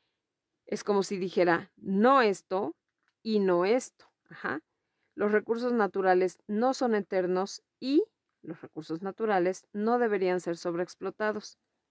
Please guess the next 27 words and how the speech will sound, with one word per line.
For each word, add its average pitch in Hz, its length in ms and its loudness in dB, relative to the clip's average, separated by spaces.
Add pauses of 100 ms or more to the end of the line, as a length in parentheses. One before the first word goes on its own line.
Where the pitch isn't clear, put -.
(380)
No 180 240 0
P 285 340 0 (480)
y 269 280 0 (200)
no 190 200 0
Q. 170 320 -2
Lo 190 180 -4
mismo 214 300 0
que 185 100 -6
arriba. 165 360 -2 (200)
Ajá. 220 260 -4 (580)
Ahora 214 260 4
aquí 226 200 -2
le 233 140 0
saqué. - 520 -6 (880)
<laughs> 254 360 -6 (520)
Quien 220 220 2
haya 220 200 4
escuchado 214 600 -4
a 214 100 0
Juan 196 280 -8
Gabriel, 190 640 -2
eh, 220 100 -6
tiene 202 280 -6
una 202 140 -4
canción 190 440 -6
que 190 120 -8
dice, 190 320 -12